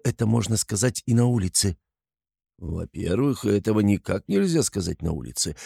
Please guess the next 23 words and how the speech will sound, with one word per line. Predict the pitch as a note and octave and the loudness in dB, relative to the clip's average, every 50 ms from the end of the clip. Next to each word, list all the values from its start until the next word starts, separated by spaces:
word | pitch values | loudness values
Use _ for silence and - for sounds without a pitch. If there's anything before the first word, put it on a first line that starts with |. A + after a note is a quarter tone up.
| - | -10
Во-вторых, | - G2 G2 F2+ - - F#2+ F#2 F#2 F2+ G#2+ C#3 B2 - | -6 -4 -4 -4 -4 -6 -6 -4 -2 -2 -2 -2 -2 -2
вы | F#2+ G2+ G2+ G2 | 0 0 0 0
должны | E2 F#2 F#2 F2+ E2+ D#2+ F2+ G2 F2+ | 0 0 -2 -2 -4 -2 0 0 0
выслушать | E2+ D#2 E2 G2 A2 G#2+ - - A2 G#2 - A#2+ G#2 - G#2+ | 0 0 0 -2 -2 -2 -4 -4 -4 -2 -2 -4 -4 -2 -2
и | G#2+ A2 G#2+ | -2 -2 -2
Софью | F#2+ - G#2 G#2+ F#2+ - A#2 A#2 | -2 0 -2 -2 -2 -2 -2 -2
Семеновну. | G#2 - - G#2 A#2+ D#3+ F#3 F#3 E3 C3+ F#2+ E2 D#2+ - _ _ _ _ _ | -2 -2 -4 -2 -2 0 0 0 0 0 0 -2 -2 -4 _ _ _ _ _
В-третьих, | - - E2 E2 E2+ E2+ D2+ - F2+ F#2+ F2+ - | -14 -8 -6 -4 -4 -4 -6 -4 -6 -6 -4 -4
я | E2+ F#2 F#2 F#2 | -2 -2 -2 -2
покажу | - F2+ E2+ - G2 F#2+ F2 D2+ E2+ G2 G2+ | -4 -6 -6 -4 -2 -4 -2 -2 -2 0 2
вам | G2 G2+ F#2 F2 | 2 2 0 0
кое-какие | - G2+ F#2 E2+ - F#2 - - G2 F#2+ | 0 -2 -2 0 0 -2 -2 0 -2 0
документы. | E2 F#2+ - - F#2 E2 F2 G2 G#2 D#2+ C#2+ - - - - _ _ _ _ _ _ _ _ - | 0 -2 -4 -2 -2 -2 -2 -2 -2 -4 -6 -10 -14 -20 -20 _ _ _ _ _ _ _ _ -8
Ну | - B2 A#2+ | -6 -4 -2
да, | A#2 B2 A2 E2 D2+ | 0 0 0 0 0
наконец, | D2 - - F#2 E2 F2+ F2+ E2 - | -2 -4 -4 -2 0 0 0 0 -2
если | F#2 F#2 - - F2 F#2+ | -2 -2 -2 -2 -2 0
вы | G2 G2 F#2 | 2 2 2
не | F2+ F2 | 2 0
согласитесь | - - E2+ F2+ F#2+ E2+ - - G2+ E2 - E2+ D#2+ - - | -2 -2 0 0 0 0 0 -2 -6 -6 -4 -4 -4 -2 0
войти | F2+ F2+ E2+ D#2 - - D#3+ | 2 2 2 0 0 -4 -2
ко | - G2+ E2+ | 0 2 2
мне, | E2+ F2+ F#2+ F#2+ F2 | 4 4 4 2 0